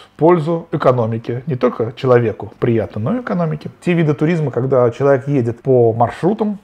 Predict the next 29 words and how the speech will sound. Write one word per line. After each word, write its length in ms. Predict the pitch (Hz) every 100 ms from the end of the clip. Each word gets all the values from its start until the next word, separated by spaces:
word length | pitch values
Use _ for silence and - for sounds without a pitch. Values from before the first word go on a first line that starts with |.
| -
останавливается 560 | - 139 185 180 120
в 40 | 107
гостиницах, 760 | 107 - 185 208 - 131 - _
ест 340 | - 107 185 190
в 40 | 110
ресторанах, 720 | 107 - 101 175 175 - -
оставляет 480 | 135 - 117 139 -
свои 200 | 151 127
деньги 420 | 120 165 160 156 -
в 100 | 127
экономике. 600 | 131 110 95 92 - - -
Очень 220 | 170 160
распространено 800 | 139 - 123 147 214 151 135 117
дл-, 280 | 120 123 123 - - 131 -
среди 480 | 123 117 120 139 127
европейцев, 640 | 117 123 113 170 185 131
особенно 300 | 120 135 113
пожилого 480 | 117 110 117 147 175
возраста, 600 | 170 156 151 - 147 156 - - - - -
или 340 | 123 120 113
наоборот, 580 | 110 113 123 120 135 127
э, 240 | 127 117 107
семей 280 | - 127 113
с 60 | 101
детьми. 420 | 101 120 151 202 _ _ -
Это 200 | - 170
можно 240 | 165 151
назвать 360 | 135 113 151 -
организованным 800 | 147 139 147 127 156 127 107 92